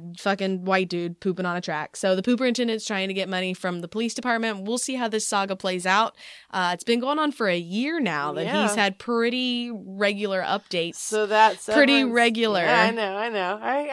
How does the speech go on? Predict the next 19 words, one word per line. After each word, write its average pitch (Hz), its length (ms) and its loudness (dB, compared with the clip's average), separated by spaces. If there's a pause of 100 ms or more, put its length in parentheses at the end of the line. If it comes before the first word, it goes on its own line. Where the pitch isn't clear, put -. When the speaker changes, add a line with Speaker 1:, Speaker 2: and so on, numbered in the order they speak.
Speaker 2:
I 311 60 2
see 220 320 -2
you. 208 160 0
Speaker 1:
You 220 180 2
see 226 220 0
me? 262 360 0
Speaker 2:
But 233 140 -4
that 240 260 4
severance 240 400 0
package 196 420 0
is 185 120 -6
starting 180 320 2
to 180 80 -2
wear 170 280 2
out. 170 340 4
So, 175 260 0
like, 165 220 0
he 214 420 -4
better, 196 520 4